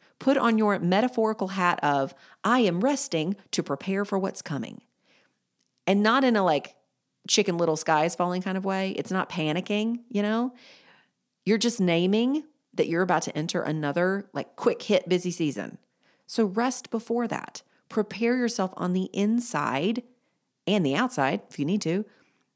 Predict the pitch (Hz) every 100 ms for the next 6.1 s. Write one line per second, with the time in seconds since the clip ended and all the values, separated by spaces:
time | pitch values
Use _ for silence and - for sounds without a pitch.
0 | _ - - 220 247 247 175 170 - 175
1 | 170 151 151 175 208 226 208 - - -
2 | - _ _ _ _ _ _ _ _ _
3 | _ _ _ _ 220 220 - 311 294 208
4 | - 202 196 202 240 170 - 139 - 147
5 | 147 147 143 110 - _ - 135 - 85